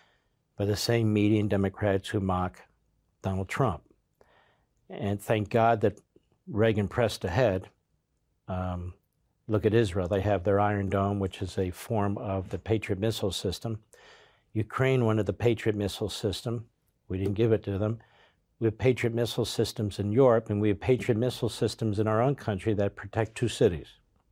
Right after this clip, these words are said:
I can't tell you which ones, but two cities and only two cities. When we should have them all over the country protecting the country. That was Reagan's idea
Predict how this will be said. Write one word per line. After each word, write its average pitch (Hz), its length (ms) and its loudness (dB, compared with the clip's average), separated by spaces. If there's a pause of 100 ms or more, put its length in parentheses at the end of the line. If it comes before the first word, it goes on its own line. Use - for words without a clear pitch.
(180)
I 87 60 -6
can't 101 300 -6
tell 110 120 0
you 98 80 2
which 101 240 -2
ones, 98 320 -6
but - 160 -10
two 120 160 0
cities 104 380 0
and 104 100 0
only 104 240 0
two 80 220 -10
cities. - 460 -18 (1200)
When 104 140 0
we 98 100 2
should 110 160 -2
have 107 180 2
them 101 160 0
all 113 160 6
over 98 140 4
the 95 80 -2
country 123 400 -4
protecting 104 580 -2
the 92 80 -6
country. 135 420 -4
That 117 200 0
was 101 160 -2
Reagan's 98 640 0
idea 101 640 2